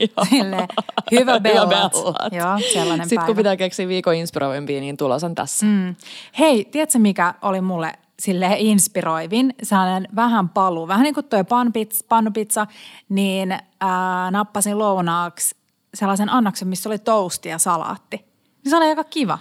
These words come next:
Speaker 2: Toastihan on aina oikeasti aika toimiva.
Speaker 1: Joo.
Speaker 2: Mm.
Speaker 1: Nyt kun sanoit, niin Töölöntorin kahvila, mistä mä oon puhunut monta
Speaker 2: Joo.
Speaker 1: kertaa, niin mä oon himoinut siellä koko kesän. Sit mä oon ajatellut, että mä odotan, että tulee
Speaker 2: Mm.
Speaker 1: syksy,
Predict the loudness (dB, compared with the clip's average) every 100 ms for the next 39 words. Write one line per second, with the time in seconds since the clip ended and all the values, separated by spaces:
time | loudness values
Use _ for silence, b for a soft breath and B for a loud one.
0 | -4 0 0 2 2 4 2 2 2 -2
1 | -6 -10 -8 -8 -8 -8 -8 -8 -10 -12
2 | -16 -12 -4 0 -2 -4 -14 _ B B
3 | 2 2 2 2 2 0 -2 0 2 2
4 | 0 -4 -4 -2 -2 -4 -6 -4 -2 0
5 | 0 -2 -2 -4 -4 -6 -2 2 2 2
6 | -2 -2 -2 0 0 -2 0 0 -2 -2
7 | -2 0 0 0 2 4 6 4 2 2
8 | 2 2 0 -4 -4 0 2 0 -2 -6
9 | -4 -2 0 -2 -2 -4 -4 -2 2 2
10 | 0 -4 -8 -10 -2 2 6 4 4 -2